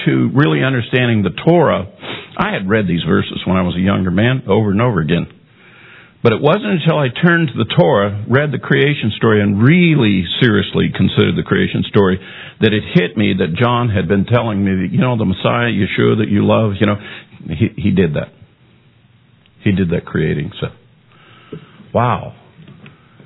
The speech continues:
You know how many people in this world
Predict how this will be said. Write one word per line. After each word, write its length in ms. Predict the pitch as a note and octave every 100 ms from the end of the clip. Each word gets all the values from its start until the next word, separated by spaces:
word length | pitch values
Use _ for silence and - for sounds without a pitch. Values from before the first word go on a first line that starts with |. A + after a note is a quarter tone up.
| _ _ _ _
You 120 | -
know 160 | D#3 F#3
how 180 | D3 E3
many 240 | C#3+ G2
people 640 | - - C#3+ - C3 C#3 - - -
in 180 | A#2 C3+
this 160 | A#2+ -
world 420 | A2+ A#2 A#2+